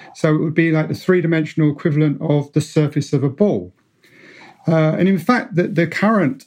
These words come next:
um, in, in, according to the, the standard model of cosmology, which includes, uh, an ingredient called inflation, the universe could easily be infinite in extent. So really, the, the problem we have is that the,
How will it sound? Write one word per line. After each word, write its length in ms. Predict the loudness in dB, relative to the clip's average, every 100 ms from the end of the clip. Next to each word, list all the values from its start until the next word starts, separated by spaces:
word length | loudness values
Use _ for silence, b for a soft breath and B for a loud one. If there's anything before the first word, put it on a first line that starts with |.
| _
um, 500 | 0 2 2 0 -4 _ 0
in, 240 | 0 0 0
in, 340 | 2 0 -4 _ _ -4
according 360 | 2 2 2
to 400 | -2 0 0 0 0
the, 260 | 0 0 -2
the 120 | -6 -4
standard 420 | 0 0 0 0
model 240 | -2 -2
of 80 | -4
cosmology, 840 | -2 -2 0 0 0 0 -2 -2 -6 _ B B B
which 240 | 0 2
includes, 540 | 0 2 0 0 -8 _
uh, 160 | -2 0
an 80 | 2
ingredient 480 | 2 2 0 0 -2
called 180 | -2 -2
inflation, 760 | -2 0 2 2 0 -4 -4 B B B
the 100 | 0
universe 560 | 2 0 0 0 -4 -16 -12
could 420 | 0 2 2 -2 0
easily 500 | 2 2 0 0 0
be 360 | 0 0 0
infinite 540 | 0 0 0 0 0 0
in 100 | 0
extent. 600 | -2 -4 -2 -2 -2 -6 B B B B
So 160 | -4 0
really, 480 | 0 0 0 0 -4 -8
the, 160 | -2 -2
the 180 | 0
problem 300 | 0 0 0
we 100 | 0
have 240 | 0 0 0
is 160 | -2
that 140 | -4 -6
the, 120 | -6